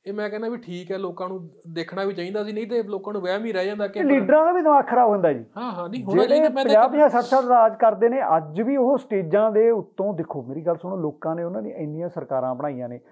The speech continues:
Speaker 2: ਅਸੀਂ ਕਿਸੇ ਪਾਰਟੀ ਦਾ, ਅਹ, ਗੁਲ ਜੀ, ਅਹ, ਨਹੀਂ ਪੱਖ ਪੂਰਦੇ, ਪਰ ਸਵਾਲ ਨੇ ਇਹ ਲੋਕਾਂ ਦੇ, ਇਹ ਪੰਜਾਬ ਦੇ ਸਵਾਲ ਨੇ। ਉਹ ਵੀ ਇਸ ਗੱਲ ਦੇ ਵਿੱਚ ਲੋਕਾਂ ਨਾਲ ਰੰਜ ਕਰਦੇ ਆ ਵੀ ਤੁਸੀਂ ਗਲਤੀ ਕਰ ਲਈ। ਸਵਾਲ ਲੋਕ,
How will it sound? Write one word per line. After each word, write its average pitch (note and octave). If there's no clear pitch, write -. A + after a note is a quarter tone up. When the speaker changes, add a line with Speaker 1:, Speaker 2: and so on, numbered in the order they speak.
Speaker 2:
ਅਸੀਂ F#3
ਕਿਸੇ F#3+
ਪਾਰਟੀ E3+
ਦਾ, F3
ਅਹ, D3+
ਗੁਲ D3+
ਜੀ, E3
ਅਹ, D#3+
ਨਹੀਂ D#3+
ਪੱਖ D3+
ਪੂਰਦੇ, C3+
ਪਰ D3+
ਸਵਾਲ D3+
ਨੇ C3
ਇਹ D#3+
ਲੋਕਾਂ -
ਦੇ, A#2
ਇਹ C3+
ਪੰਜਾਬ C3
ਦੇ B2+
ਸਵਾਲ G#2+
ਨੇ। C3+
ਉਹ C4
ਵੀ D4
ਇਸ B3
ਗੱਲ A3
ਦੇ A#3+
ਵਿੱਚ A3+
ਲੋਕਾਂ G#3+
ਨਾਲ G#3+
ਰੰਜ G3
ਕਰਦੇ F#3+
ਆ B3+
ਵੀ D#4
ਤੁਸੀਂ A#3
ਗਲਤੀ A3+
ਕਰ G#3
ਲਈ। D3+
ਸਵਾਲ F3+
ਲੋਕ, D#3+